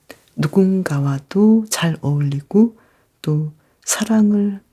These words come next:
할 수 있는 마음이 있고 굉장히 미래에 대해서 좋게 생각하고 있고 지금 상황도 내가 이 상황을 즐기고 있다 이렇게 보이네요. 지금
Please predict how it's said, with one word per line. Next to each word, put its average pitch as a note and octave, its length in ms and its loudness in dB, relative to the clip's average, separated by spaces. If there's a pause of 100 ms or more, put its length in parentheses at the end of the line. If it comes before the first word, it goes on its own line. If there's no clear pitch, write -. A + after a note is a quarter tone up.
할 - 180 -18
수 - 180 -2
있는 E3 220 -2
마음이 C#3 380 -4
있고 G#3 680 -2 (440)
굉장히 F3+ 560 -4 (300)
미래에 F#3+ 440 4
대해서 D3 680 -4 (360)
좋게 - 360 -8
생각하고 D3 580 -6
있고 A3+ 640 2 (440)
지금 - 320 0
상황도 F#3+ 760 -2 (120)
내가 - 340 -6
이 D#3+ 280 -2
상황을 F#3+ 600 -2 (480)
즐기고 F#3+ 540 -2
있다 D3 500 -8
이렇게 - 240 -8
보이네요. C#3 640 -4 (580)
지금 G#3 420 2